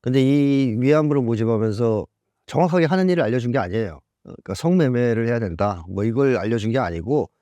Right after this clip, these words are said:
그래서 많은 여성들을 모집해가지고 여성들은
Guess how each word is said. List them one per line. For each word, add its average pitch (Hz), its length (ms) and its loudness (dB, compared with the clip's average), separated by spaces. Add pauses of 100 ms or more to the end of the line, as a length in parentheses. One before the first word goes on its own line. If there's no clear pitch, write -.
(140)
그래서 143 260 2
많은 139 260 4
여성들을 139 440 2
모집해가지고 110 1000 0 (500)
여성들은 127 640 -2